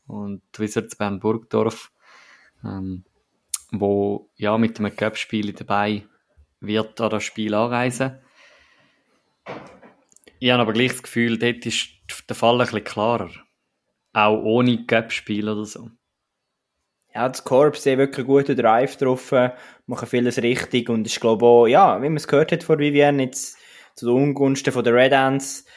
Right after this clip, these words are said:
Speaker 2: ja, klar, ist auch glücklich, wenn die ein paar Mal reingehen, aber ich glaube, das kann man auch ein bisschen erzwingen, das, das Wettkampfglück, und ich glaube, das gelingt das Korps momentan sehr, sehr gut.
Speaker 1: Mhm,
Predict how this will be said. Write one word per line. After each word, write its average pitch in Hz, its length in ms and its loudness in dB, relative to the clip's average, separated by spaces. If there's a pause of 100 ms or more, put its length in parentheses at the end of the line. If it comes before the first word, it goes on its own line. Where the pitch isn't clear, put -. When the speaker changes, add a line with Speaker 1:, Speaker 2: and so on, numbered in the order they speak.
(200)
Speaker 2:
ja, 117 340 4
klar, 120 440 2
ist - 120 -6
auch 117 120 2
glücklich, 131 420 -2
wenn 120 120 2
die 120 100 0
ein - 60 -16
paar 117 200 6
Mal 113 160 2
reingehen, 127 720 4
aber 110 400 2 (560)
ich 110 100 -14
glaube, 117 200 -2
das - 140 -10
kann 120 160 2
man 117 80 4
auch 120 120 -2
ein 123 80 2
bisschen 113 80 2
erzwingen, 120 540 -4
das, - 280 -12
das - 180 -14
Wettkampfglück, 110 840 -6
und 107 160 -6
ich 101 60 -8
glaube, 104 200 -4
das - 180 -12
gelingt 107 300 -6
das - 140 -14
Korps 104 400 -4
momentan 101 840 -4
sehr, 104 260 -8
sehr 104 160 -8
gut. 101 420 -8 (280)
Speaker 1:
Mhm, 107 380 -4